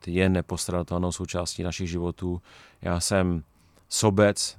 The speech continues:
takže i říkám, že v mých očích je víc než kultura, protože, eh, v kultuře můžete být oblíbený hrozně rychle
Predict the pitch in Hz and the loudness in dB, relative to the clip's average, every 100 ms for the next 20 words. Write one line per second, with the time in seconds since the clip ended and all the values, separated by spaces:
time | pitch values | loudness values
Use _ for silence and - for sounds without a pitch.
0 | - - 87 82 87 90 87 101 87 87 | -16 -8 -6 -4 -2 -2 -2 -2 -4 -4
1 | 92 87 87 85 90 90 87 87 - 87 | -2 0 0 -2 -2 0 -2 -6 -8 -4
2 | 87 87 80 90 85 92 87 95 90 92 | 0 0 0 -4 -4 -4 -6 -6 -4 -2
3 | 92 90 92 87 92 80 87 87 82 - | -2 -2 -8 -8 -6 -4 -2 -2 -6 -14
4 | - - _ - 90 82 82 82 82 80 | -20 -20 _ -14 -8 -6 -4 -4 -4 -4
5 | 80 80 80 80 80 78 _ _ _ _ | -4 -4 -4 -4 -6 -10 _ _ _ _
6 | _ _ _ _ - 113 107 110 107 104 | _ _ _ _ -2 2 2 4 6 8
7 | 98 87 87 - _ 90 92 98 101 92 | 6 2 -6 -20 _ -4 0 0 0 0
8 | 90 87 92 87 92 92 90 87 90 87 | 0 -2 0 2 2 2 2 0 0 -2
9 | - 90 90 90 | -4 -2 0 0